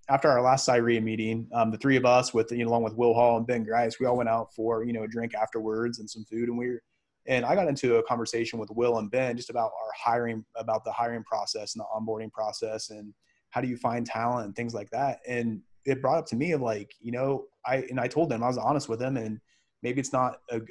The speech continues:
a great way to go about business. And a lot of coaches might, you know, not like that, not like this, but my, the way I come from it is if I find talent, for me to find talent, I don't necessarily go out and, and, and, you know, put out applications or put out things on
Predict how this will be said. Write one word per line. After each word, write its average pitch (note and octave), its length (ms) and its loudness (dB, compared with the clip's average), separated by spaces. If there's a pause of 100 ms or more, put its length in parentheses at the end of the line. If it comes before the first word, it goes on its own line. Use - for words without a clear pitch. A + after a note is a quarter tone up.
a A#2 60 -4
great A#2+ 420 -4
way A#2+ 180 0
to A2+ 80 -4
go A2+ 380 0
about A2+ 360 -2
business. A#2 380 -4
And A#2+ 80 -4
a A2+ 40 -2
lot A2+ 140 0
of A2+ 140 -4
coaches A#2+ 300 -2
might, A2+ 260 -2 (220)
you A#2+ 80 -12
know, A2 300 -8 (440)
not B2 240 0
like A#2 200 -2
that, C3+ 200 -2
not B2+ 300 -2
like C3+ 220 0
this, A2+ 320 -6
but A2+ 240 -2 (520)
my, D#3 340 0 (360)
the C3 80 -4
way D#3+ 160 4
I D#3+ 80 2
come C3 200 0
from C3 200 2
it B2+ 80 0
is A#2+ 240 0
if A#2 200 -8
I C#3+ 140 2
find C#3+ 320 0
talent, C3 320 -2
for C3 100 -2
me C#3 120 2
to D3+ 80 0
find C#3 200 2
talent, C#3 400 0 (840)
I C#3 60 4
don't D#3 120 2
necessarily D3 380 -2
go A#2 200 0
out A#2 340 2
and, A2+ 340 -8
and, A2 240 -10 (100)
and, G#2+ 460 -10 (160)
you B2 100 -4
know, A2 60 -6
put B2+ 160 0
out A#2+ 180 0
applications A#2 640 -6
or A#2 160 -4
put B2+ 100 -4
out A#2+ 180 0
things A#2+ 220 -4
on G#2+ 300 -8